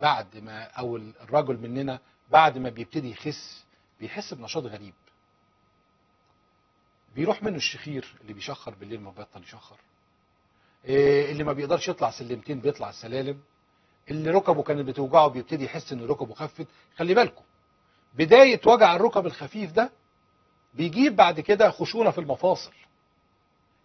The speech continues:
يعني الناس مش عايزة تستهون بأي عرض للسمنة، بيحصل تآكل للغضاريف وبعدين بتبقى ملهاش حل تاني،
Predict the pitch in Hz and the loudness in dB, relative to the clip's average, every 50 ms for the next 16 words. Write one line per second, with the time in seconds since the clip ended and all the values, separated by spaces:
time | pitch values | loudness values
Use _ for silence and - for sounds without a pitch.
0 | _ - 104 117 - 127 139 147 185 196 - - 170 - 170 160 214 233 208 185 | _ -20 -20 -18 -16 -10 -4 -2 -2 -2 -2 -4 -8 -2 0 2 2 2 2 -2
1 | - - - - 220 220 214 214 220 214 185 - _ _ _ _ - 175 165 196 | -2 -4 -2 2 4 4 4 4 0 -2 -4 -8 _ _ _ _ -4 2 6 6
2 | 233 262 233 220 208 165 170 208 226 226 214 175 165 165 143 - - - 196 190 | 6 6 6 6 6 8 10 10 10 10 8 4 2 -8 -12 -4 -2 -2 -2 0
3 | 147 92 - _ _ _ _ _ _ _ _ _ _ _ _ _ _ _ _ _ | -2 -10 -14 _ _ _ _ _ _ _ _ _ _ _ _ _ _ _ _ _
4 | _ _ _ _ _ _ - 139 220 240 - - 202 165 - 156 180 233 233 - | _ _ _ _ _ _ 0 0 0 2 2 0 -2 -2 -2 0 0 0 2 2
5 | 196 170 160 156 139 120 131 127 135 147 170 208 226 - _ _ _ _ _ _ | 0 0 0 0 2 2 0 2 2 0 0 -2 -4 -8 _ _ _ _ _ _
6 | _ _ _ 113 110 131 127 147 208 220 175 160 - 202 - - 175 160 156 139 | _ _ _ -4 -2 0 0 0 -2 -4 -4 -4 -4 -4 -4 -6 -8 -6 -6 -4
7 | 131 175 208 - - - - 175 190 170 127 - - 160 156 135 95 - | -2 -2 -2 -2 -2 -2 0 0 0 -2 -6 -6 -4 -4 -4 -4 -6 -12